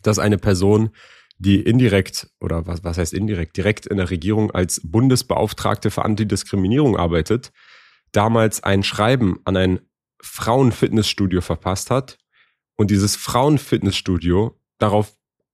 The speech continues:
aufgefordert hat, indirekt oder empfohlen hat, ein inoffizielles Bußgeld von tausend Euro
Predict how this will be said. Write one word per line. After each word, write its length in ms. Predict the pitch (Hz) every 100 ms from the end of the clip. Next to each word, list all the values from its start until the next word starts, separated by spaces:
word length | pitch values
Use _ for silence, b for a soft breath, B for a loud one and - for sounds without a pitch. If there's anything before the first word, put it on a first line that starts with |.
| _ _
aufgefordert 640 | 139 151 127 - 87 85 -
hat, 160 | 92 -
indirekt 560 | 92 90 85 123 - _ _
oder 240 | 95 -
empfohlen 600 | 95 - - 156 101 82
hat, 240 | 110 - b b b b -
ein 360 | 104 104 - _
inoffizielles 720 | 170 165 156 135 139 123 -
Bußgeld 440 | 123 123 - 95
von 200 | - 98
tausend 440 | - 131 143 135 -
Euro 380 | 123 107 113